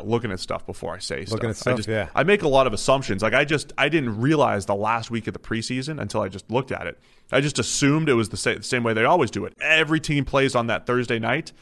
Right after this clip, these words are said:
Speaker 1: but because the preseason essentially ends earlier than it usually does, they spread it throughout the entire weekend. So the last week of preseason is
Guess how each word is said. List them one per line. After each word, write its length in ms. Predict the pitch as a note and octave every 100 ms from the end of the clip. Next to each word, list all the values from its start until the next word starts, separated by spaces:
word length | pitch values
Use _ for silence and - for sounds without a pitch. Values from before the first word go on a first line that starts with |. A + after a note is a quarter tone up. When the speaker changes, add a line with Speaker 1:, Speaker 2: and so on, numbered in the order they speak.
| _ _ - _ _
Speaker 1:
but 200 | - B2+
because 480 | B2+ - - D3+ C#3
the 80 | C3
preseason 680 | - C#3 C3+ B2 A2 A2 F#2+ - _ -
essentially 380 | - F#3 F3 C3+
ends 220 | B2 A2 G#2+ -
earlier 360 | C3 C3+ A#2+
than 140 | G#2+ G2+
it 80 |
usually 380 | E2+ A2 C3 C#3
does, 360 | C#3 D3+ F3+ - - _ _ _ _ _ A#2+
they 140 | A#2
spread 300 | A2 - C3
it 80 | A2
throughout 220 | A#2+ A2
the 80 | G#2
entire 280 | G2+ A2 G2+
weekend. 320 | A#2 B2+ G2
So 80 | -
the 80 | G2+
last 260 | G#2+ A2
week 140 | - A2
of 80 | -
preseason 480 | A2+ G#2+ G#2 F#2
is 300 | F#2 F#2 -